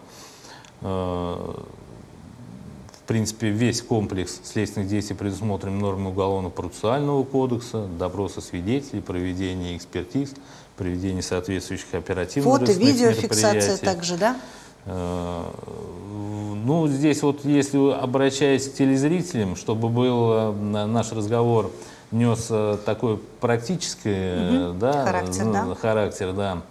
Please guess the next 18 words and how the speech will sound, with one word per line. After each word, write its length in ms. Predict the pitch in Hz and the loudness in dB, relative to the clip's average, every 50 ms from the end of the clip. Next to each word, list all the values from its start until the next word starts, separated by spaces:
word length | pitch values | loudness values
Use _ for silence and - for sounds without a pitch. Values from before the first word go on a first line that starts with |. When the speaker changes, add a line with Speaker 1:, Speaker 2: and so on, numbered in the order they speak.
| - - - - - - - - - - - | -16 -20 -20 -20 -20 -20 -20 -20 -8 0 2
Speaker 1:
то 480 | 135 135 135 135 131 127 120 117 113 110 | 4 6 6 6 6 4 4 2 2 2
можно 360 | 113 123 139 131 123 131 120 | 2 2 2 2 2 0 -2
сказать, 420 | 120 - 139 131 127 135 131 120 | 0 2 2 4 6 6 4 4
что 180 | 120 - 127 117 | 2 0 0 0
вот 160 | 120 120 120 | 0 0 2
если 360 | 131 131 131 120 127 127 123 | 2 4 4 2 2 0 0
в 120 | 117 117 117 | 0 0 0
отношении 640 | 117 123 123 120 117 120 127 123 123 123 123 123 | 0 0 0 0 0 0 0 0 2 2 4 4
вас 420 | 123 120 127 120 110 117 - - | 4 4 4 4 2 0 -2 -4
совершаются 560 | - 117 110 117 110 - - 180 180 180 - - | -2 -2 0 0 0 2 2 2 2 0 0 0
такие 300 | 110 101 - - 110 101 | 0 0 2 0 0 0
действия, 400 | 104 104 98 104 - - 95 85 | 2 0 0 -2 -2 -6 -8 -8
что 200 | - - 107 101 | -4 -2 -2 -2
кто-либо 520 | 104 - 131 120 113 113 110 104 98 101 | 0 0 2 2 2 2 2 2 0 0
вымогает, 720 | 98 98 110 113 117 120 120 117 113 110 98 92 90 87 - - - - | 0 0 2 2 4 4 4 4 4 2 2 2 2 0 -4 -8 -10 -6
э, 300 | 98 92 92 95 95 92 | -4 -2 -2 0 0 2
Speaker 2:
Да. 160 | 180 175 160 | 4 4 4
Speaker 1:
взятку, 580 | - 107 110 123 117 98 90 - - 95 85 | 2 2 2 2 2 2 2 -2 -6 -8 -8